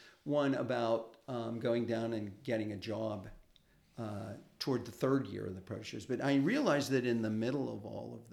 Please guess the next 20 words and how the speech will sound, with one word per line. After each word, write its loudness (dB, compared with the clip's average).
this -14
was 2
a 2
very 2
rich -2
environment -2
that -8
dealt 4
with -4
this 2
strike -2
and 4
also 2
dealt 0
with, -2
as 0
you 2
had -4
pointed -2
out, -4